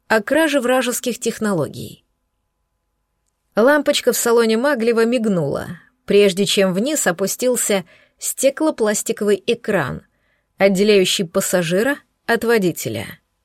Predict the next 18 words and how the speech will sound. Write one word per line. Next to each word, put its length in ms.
«Нас 340
ведут». 500
«Кто?» 420
«Падальщики». 800
«Езжай 480
к 60
ближайшему 520
отделению 460
безопасников. 920
Пропускай 500
белые 300
зоны, 300
чтобы 300
мы 120
всегда 340
были 180
на 100
виду». 400